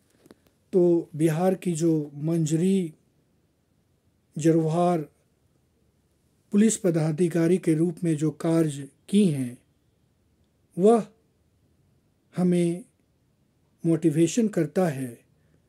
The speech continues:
कि अगर हम कोई कार्य करें,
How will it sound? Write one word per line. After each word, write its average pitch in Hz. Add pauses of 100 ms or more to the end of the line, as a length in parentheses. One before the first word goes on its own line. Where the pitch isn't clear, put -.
(560)
कि 160 (100)
अगर 214
हम 196
कोई 185
कार्य 170
करें, 151